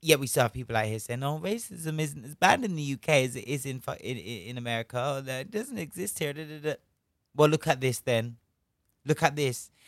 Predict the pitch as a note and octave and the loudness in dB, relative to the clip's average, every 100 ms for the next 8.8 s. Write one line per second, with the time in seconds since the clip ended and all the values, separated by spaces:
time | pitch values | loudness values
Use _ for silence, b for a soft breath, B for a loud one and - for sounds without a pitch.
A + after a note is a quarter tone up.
0 | b - C#3+ - D#3 D#3+ C3+ E3 D3+ D3 | b 0 2 0 -2 -4 -4 0 0 0
1 | - G#3 A3 G#3 F3+ b b - E3 - | -2 2 4 4 0 b b -10 -10 -12
2 | D3+ E3 E3 E3 D3+ E3+ F3 D#3+ F3+ D3+ | _ -12 -6 -4 -4 -4 -4 -4 -4 -4
3 | D3 D#3+ B2 - E3+ - G3 F#3 E3 F3 | -2 -2 0 -2 0 4 4 4 2 2
4 | D#3 D3 D3+ D3 C#3 C#3 D3 D#3 C#3 B2+ | 2 0 -2 -2 -2 -2 -2 -2 -2 -4
5 | B2+ C#3 C#3 - C3+ C3 - F3+ - F3+ | -6 -6 -6 4 6 8 6 0 6 8
6 | E3+ D#3 A#2+ C3+ C#3 B2+ A#2 G2 F2+ _ | 8 6 8 12 12 12 8 -4 -10 _
7 | _ _ _ - C3+ F#3 E3+ D#3+ E3 D3+ | _ _ _ -6 4 8 8 6 2 2
8 | D#3+ D3 D3 C#3 C3 B2 B2+ | -2 -4 -2 0 -2 -2 -2